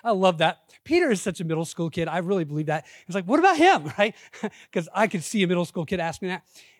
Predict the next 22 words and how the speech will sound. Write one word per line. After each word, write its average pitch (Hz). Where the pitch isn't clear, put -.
And 214
Jesus 269
says 185
this, 147
and 196
I 196
can 190
see 202
a 165
middle 170
school 160
teacher 156
saying 127
this, -
okay? 135
<laughs> 226
"If 214
I 202
want 220
him 269
to 220
remain 190